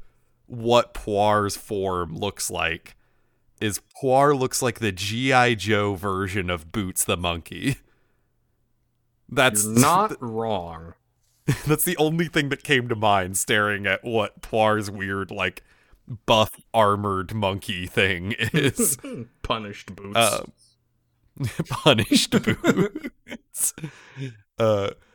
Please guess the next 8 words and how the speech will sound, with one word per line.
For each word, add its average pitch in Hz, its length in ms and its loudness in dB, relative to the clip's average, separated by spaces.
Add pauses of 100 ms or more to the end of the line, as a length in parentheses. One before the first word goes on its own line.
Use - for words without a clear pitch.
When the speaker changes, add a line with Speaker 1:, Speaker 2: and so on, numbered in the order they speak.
(200)
Speaker 1:
Oolong 147 420 6
blushes 110 680 0
and 101 200 -4
gives 104 460 -2
Puar 104 360 2
the 92 80 -6
spot, 95 500 0 (340)
and 107 220 0